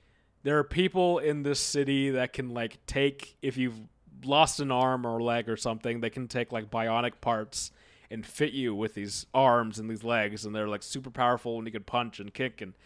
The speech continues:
do all these different things. There's, like, half robot, half human people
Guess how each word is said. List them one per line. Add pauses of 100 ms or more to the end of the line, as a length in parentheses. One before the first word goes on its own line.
(300)
do
all
these
different
things.
There's,
like,
half (200)
robot,
half
human
people